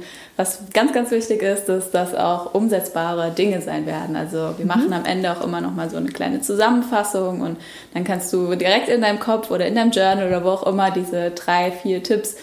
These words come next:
Speaker 1: ähm, die es dann am Ende sind, mit aufschreiben und auch das für dich aussuchen, was du direkt im Alltag umsetzen kannst, um direkt diese Veränderung zu spüren, wenn's grad ein Thema ist, was dich anspricht.
Speaker 2: Ja, das klingt gut.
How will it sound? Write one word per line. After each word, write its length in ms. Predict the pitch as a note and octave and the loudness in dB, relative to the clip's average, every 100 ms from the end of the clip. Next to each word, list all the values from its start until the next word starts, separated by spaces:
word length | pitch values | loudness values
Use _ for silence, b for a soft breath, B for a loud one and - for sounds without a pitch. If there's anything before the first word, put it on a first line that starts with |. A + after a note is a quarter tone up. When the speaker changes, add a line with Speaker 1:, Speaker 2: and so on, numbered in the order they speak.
| B B B | B B B
Speaker 1:
ähm, 420 | F3+ F#3 F3+ F3+ F3+ | 0 2 2 0 0
die 100 | F#3 | -2
es 120 | - | -2
dann 140 | F3+ | -4
am 100 | F3 | -2
Ende 240 | F3+ F3+ F3+ | -2 -2 -2
sind, 180 | F3+ | -2
mit 160 | F3 - | -2 2
aufschreiben 720 | F#3+ A3 G#3+ - F3 F3 E3+ | 4 4 0 -2 0 0 -2
und 80 | E3 | -4
auch 200 | E3+ - | -6 -4
das 260 | F3 F3 | -4 -4
für 100 | - | -4
dich 180 | F3 F3 E3 | -6 0 0
aussuchen, 420 | F#3 F#3 F3 E3 | 0 -2 -6 -4
was 180 | E3+ E3+ | -6 -6
du 120 | F3+ | -6
direkt 480 | F#3+ F#3+ F3+ F3+ F3 | -2 0 0 -2 -2
im 100 | F3 | -2
Alltag 300 | F3+ F#3 F#3 | -2 -2 0
umsetzen 500 | G3 F3+ F3 - - | 0 0 -2 -6 -8
kannst, 380 | E3 E3+ E3+ | -6 -4 -6
um 160 | E3 E3 B B B - | -6 -6 B B B -2
direkt 680 | F#3+ F3 F3 F3 - - | 0 2 0 -4 -14 -8
diese 320 | E3+ E3+ E3 E3 | -6 -4 -4 -4
Veränderung 580 | - F3+ F3+ E3+ E3 | -2 0 0 0 -2
zu 140 | E3 E3+ | -4 -8
spüren, 380 | - - F3 D#3 | -6 -2 0 0
wenn's 220 | D3+ - | -4 -6
grad 200 | - - | -8 -6
ein 120 | E3 | -6
Thema 380 | - E3 D#3+ D3+ | -4 -4 -4 -4
ist, 100 | F#3 | -6
was 160 | - - | -8 -10
dich 220 | - - | -10 -10
anspricht. 640 | - - - - A3+ - - b b b b b b b b - | -6 -8 -8 -6 -6 -8 -16 b b b b b b b b -2
Speaker 2:
Ja, 220 | B3+ A3+ - - | 2 2 -2 0
das 240 | B3+ B3 | 0 2
klingt 240 | - A3+ - | 2 0 2
gut. 200 | A3+ | 0